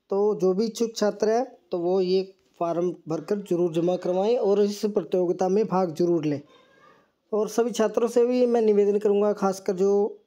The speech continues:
हरियाणा राज्य से जुड़े हुए हैं, कि इस सूचना को शेयर ज़रूर करें ताकि आपके कोई भ-, साथी बंधु जो लगा हुआ है स्वयं रोजगार कर रहा है तो वो इस स्कीम का लाभ उठा सके।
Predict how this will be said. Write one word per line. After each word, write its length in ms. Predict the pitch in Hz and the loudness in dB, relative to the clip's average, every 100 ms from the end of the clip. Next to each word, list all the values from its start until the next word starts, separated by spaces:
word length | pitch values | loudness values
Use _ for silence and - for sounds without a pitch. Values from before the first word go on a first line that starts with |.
| _ | _
हरियाणा 320 | 160 165 170 185 | -6 -2 0 0
राज्य 280 | 180 170 185 | 0 0 0
से 260 | 196 190 | 2 0
जुड़े 240 | 165 160 175 | 0 0 0
हुए 220 | 185 190 | 2 0
हैं, 100 | 240 - - _ _ - | -2 -6 -20 _ _ -6
कि 160 | 226 233 | -4 -4
इस 100 | 233 | -2
सूचना 380 | 220 214 196 | -2 0 0
को 120 | 190 202 | 0 2
शेयर 260 | 202 190 | 2 2
ज़रूर 300 | 180 196 202 | 2 2 2
करें 260 | 196 214 262 - _ _ | 2 2 0 -6 _ _
ताकि 400 | 170 156 190 190 | -8 -6 -2 0
आपके 440 | 180 170 - 190 190 | 0 -2 -2 -2 0
कोई 280 | 190 185 185 | 0 0 0
भ-, 260 | 151 185 - _ | -4 -6 -8 _
साथी 420 | - 190 185 196 190 | -6 -4 -2 -2 0
बंधु 340 | 185 185 240 - - - - _ 160 | 0 0 -2 -4 -20 -20 -20 _ -4
जो 180 | 170 | -2
लगा 300 | 180 170 190 | 0 0 0
हुआ 340 | 202 190 196 202 | 0 0 2 2
है 80 | 208 | 0
स्वयं 360 | 208 190 185 | 0 0 2
रोजगार 460 | 175 180 175 180 185 180 _ | 2 0 0 -2 -2 -6 _
कर 120 | 180 | -6
रहा 280 | 175 196 196 | -2 0 2
है 180 | 220 262 - _ _ - | 0 -4 -18 _ _ -4
तो 100 | 196 | 0
वो 100 | 214 | 0
इस 120 | 214 | -2
स्कीम 320 | 202 202 202 | -2 0 2
का 140 | 196 185 | 0 2
लाभ 240 | 180 160 | 2 2
उठा 440 | 175 - 156 156 160 | 0 -2 -4 -4 -4
सके। 460 | 170 - 277 - | -4 -4 -4 -6